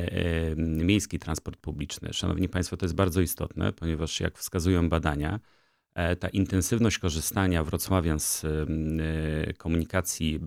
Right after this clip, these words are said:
e, miejskiej jest, e, jeżeli porównamy inne miasta, zarówno w Polsce, jak i w Europie, jest bardzo niska i coś z tym trzeba zrobić. Em, trzeba to zmienić nie poprzez podwyżkę cen biletów, a,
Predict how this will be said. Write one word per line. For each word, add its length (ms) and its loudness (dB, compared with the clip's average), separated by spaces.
e, 300 0
miejskiej 600 0
jest, 540 2
e, 300 4
jeżeli 380 2
porównamy 480 4
inne 360 4
miasta, 600 2
zarówno 320 2
w 60 -6
Polsce, 340 2
jak 180 0
i 40 -8
w 80 -4
Europie, 480 2
jest 160 -2
bardzo 280 4
niska 420 2
i 420 0
coś 220 0
z 40 -2
tym 140 2
trzeba 240 4
zrobić. 580 -4
Em, 960 -2
trzeba 200 2
to 100 0
zmienić 440 -2
nie 180 6
poprzez 580 -2
podwyżkę 580 -2
cen 240 4
biletów, 560 0
a, 220 -2